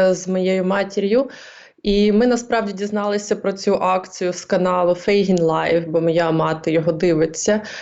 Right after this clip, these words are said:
І спочатку ми вир-, вирішили просто вдвох прийняти участь у цій акції, незалежно від того, скільки буде людей, бо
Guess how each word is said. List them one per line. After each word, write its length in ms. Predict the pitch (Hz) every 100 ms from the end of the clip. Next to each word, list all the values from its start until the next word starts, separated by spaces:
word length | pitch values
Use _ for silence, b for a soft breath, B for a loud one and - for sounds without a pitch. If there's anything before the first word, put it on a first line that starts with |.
| B
І 320 | - 196 196 196
спочатку 520 | 196 220 269 269 220
ми 120 | 214
вир-, 260 | 202 - 180
вирішили 420 | 208 214 - 208
просто 420 | 202 196 202 202
вдвох 420 | 180 185 208 208
прийняти 460 | 208 190 185 180 -
участь 400 | 220 202 190 190
у 40 |
цій 200 | 170 - 185
акції, 440 | 196 202 - 185
незалежно 560 | 180 180 180 190 190 170
від 140 | 170
того, 240 | 185 175
скільки 420 | 180 - 180 - 170
буде 240 | 180 165
людей, 400 | 170 170 220 233
бо 360 | 185 185 185